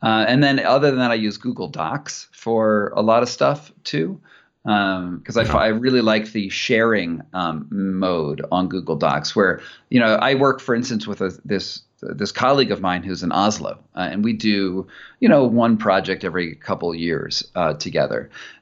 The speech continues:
Speaker 1: And it's really useful to have Google Docs open. You have that
Speaker 2: For
Speaker 1: whole,
Speaker 2: sure.
Speaker 1: that, that sort of article in it, and then you can just see what each other are doing,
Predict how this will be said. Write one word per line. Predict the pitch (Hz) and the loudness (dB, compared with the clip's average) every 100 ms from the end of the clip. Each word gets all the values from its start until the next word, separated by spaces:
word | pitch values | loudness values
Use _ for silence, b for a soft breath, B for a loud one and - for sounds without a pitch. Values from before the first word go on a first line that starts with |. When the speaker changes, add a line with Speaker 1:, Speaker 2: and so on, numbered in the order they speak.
| _ | _
Speaker 1:
And | 123 117 113 | -2 2 4
it's | - 120 | 2 0
really | 107 113 165 240 151 165 | -2 0 2 0 -2 -2
useful | 151 202 - 101 | 2 0 2 0
to | |
have | 113 104 | 0 0
Google | 143 135 | 2 2
Docs | 113 123 147 117 | 2 2 2 0
open. | 101 98 | -2 -2
You | 101 | -2
have | 117 107 | -2 0
that | 98 | 0
Speaker 2:
For | 110 | 2
Speaker 1:
whole, | 107 | 0
Speaker 2:
sure. | - | 2
Speaker 1:
that, | 87 78 | 0 0
that | 98 - | -4 -4
sort | - 95 | -6 -4
of | |
article | 76 120 196 110 | 0 2 2 0
in | 101 | -2
it, | 90 | -2
and | 110 | 0
then | 123 | 2
you | 117 | 2
can | 107 | -2
just | 110 - | -6 -4
see | 160 147 | 0 2
what | 123 | 2
each | 104 - | 0 0
other | 101 92 87 | 0 0 -2
are | |
doing, | 82 - 131 95 76 78 | -2 0 2 2 -2 -8